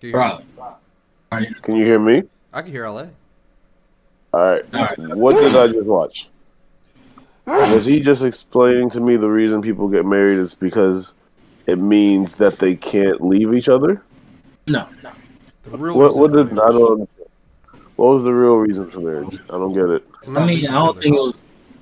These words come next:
Speaker 2: I think it was to be able to discuss your, uh, flaws with your, the person that you're with. Like, if somebody is able to, you know, come to you and be like, "Hey, you're act-, you're doing this again. All right, then,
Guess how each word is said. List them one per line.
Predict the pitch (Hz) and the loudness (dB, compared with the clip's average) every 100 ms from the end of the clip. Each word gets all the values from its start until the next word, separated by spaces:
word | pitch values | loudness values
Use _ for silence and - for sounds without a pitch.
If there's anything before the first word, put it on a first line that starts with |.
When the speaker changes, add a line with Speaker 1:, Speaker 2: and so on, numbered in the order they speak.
| _ _ _ _ | _ _ _ _
Speaker 2:
I | - | -4
think | - 139 | 0 0
it | 135 | 0
was | 127 123 110 | -2 -4 -4
to | 120 113 110 113 | -2 -2 -4 -4
be | 120 127 | 0 0
able | 120 117 113 | 0 -4 -2
to | 113 107 | -2 -2
discuss | 113 104 - 123 120 113 - | -6 -6 -4 -4 -4 -6 -6
your, | 117 113 104 | -4 -2 -4
uh, | 101 110 107 104 101 - | -4 -4 -2 -4 -6 -4
flaws | 123 113 104 | -2 0 -2
with | 110 107 | -8 -6
your, | 107 107 101 90 - - - - - - - - - - - | -4 -2 -4 -8 -20 -20 -20 -20 -20 -20 -20 -20 -20 -20 -18
the | 104 | -12
person | - 117 - 113 | -2 -2 -2 -4
that | 107 - | -4 -2
you're | 104 | -2
with. | 104 - - - - - - - - - - | -2 -4 -14 -20 -20 -20 -20 -20 -20 -20 -6
Like, | 110 | -4
if | 104 | -4
somebody | - 117 113 107 104 104 | -2 0 2 2 0 0
is | 101 104 | -2 -4
able | 110 110 101 95 | -4 -4 -4 -8
to, | 104 98 - - | -12 -14 -16 -6
you | 120 | -4
know, | 110 | -4
come | 107 117 | -4 -4
to | 113 120 | -2 -2
you | 113 | -2
and | 107 107 | -2 -2
be | |
like, | 107 104 | -2 0
"Hey, | - 110 101 - - - | 0 -2 -2 -10 -20 -12
you're | 110 110 | -6 -2
act-, | 110 113 - | 0 0 -2
you're | 117 107 | -4 -2
doing | 117 110 | -2 -2
this | 110 104 | -4 -4
again. | 104 104 101 - - - - - - - - - - _ - - | -4 -4 -4 -10 -20 -20 -20 -20 -20 -20 -20 -20 -20 _ -16 -4
All | 120 | 0
right, | 110 - | 0 -2
then, | 110 104 | -4 -6